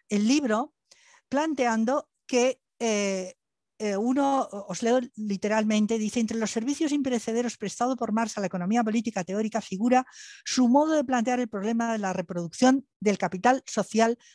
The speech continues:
en su conjunto". Es decir, lo que hay que entender... No es cómo funciona la relación entre el capitalista A y el trabajador X, ni siquiera entre el capitalista A y el capitalista B a nivel de mercado, sino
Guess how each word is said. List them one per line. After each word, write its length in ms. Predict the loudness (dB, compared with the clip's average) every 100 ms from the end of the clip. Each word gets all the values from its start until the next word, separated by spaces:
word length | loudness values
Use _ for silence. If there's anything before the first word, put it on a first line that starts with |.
| _
en 160 | 0 2
su 160 | 2 2
conjunto". 600 | 0 0 -4 -6 -10 -18 _ -20 _
Es 140 | 4 6
decir, 120 | 6
lo 120 | 6
que 80 | 6
hay 80 | 4
que 100 | 4
entender... 580 | 4 6 6 4 0 _ _ _ _ _ _ _
No 200 | 4 6
es 180 | 8 4
cómo 220 | 2 2
funciona 480 | 2 0 0 2 2
la 120 | 0
relación 400 | -2 -4 -4 0
entre 360 | 0 0 -2 -4
el 140 | -6 -6
capitalista 720 | -4 0 0 0 0 -2 2
A 220 | 2 2 2
y 120 | -2
el 80 | -2
trabajador 640 | -4 -6 -4 -2 -2 -4 _ _ _ _ _
X, 560 | -4 0 2 2 -2 -10 _ _ _ -20 -20 _ _ _ _ _ _ _ _
ni 160 | 4 4
siquiera 380 | 4 2 2 4
entre 180 | 2
el 60 | 2
capitalista 720 | 0 -2 0 0 -2 0 0
A 40 | 0
y 80 |
el 100 | -2 -4
capitalista 560 | -6 -6 -8 -6 -2
B 180 | 2 2 0 -6 _ _ _
a 100 | -2
nivel 240 | 0 0
de 100 | -2
mercado, 520 | -4 -4 -2 0 -2 -6 -20 -20
sino 340 | -2 4 4